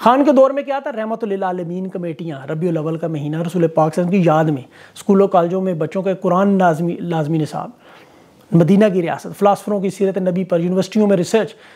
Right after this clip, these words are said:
ईस्ट इंडिया कंपनी, बाजवा साहब को ये मंजूर नहीं था। जिस तरह सराजुल दौला की पैंतालीस हज़ार फौज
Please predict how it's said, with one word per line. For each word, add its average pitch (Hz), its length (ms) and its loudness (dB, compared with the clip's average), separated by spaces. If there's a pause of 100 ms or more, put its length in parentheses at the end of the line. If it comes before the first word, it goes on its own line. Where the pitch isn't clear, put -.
(300)
ईस्ट 240 160 4
इंडिया 269 220 6
कंपनी, 269 380 -2
बाजवा 233 300 2
साहब 277 180 -4
को 294 60 -6
ये 277 120 -4
मंजूर 277 340 -4
नहीं 208 180 -6
था। - 240 -16
जिस - 180 -10
तरह 214 140 2
सराजुल 208 380 0
दौला 214 260 0
की 247 120 -4
पैंतालीस 247 580 -2
हज़ार 208 240 0
फौज 202 420 0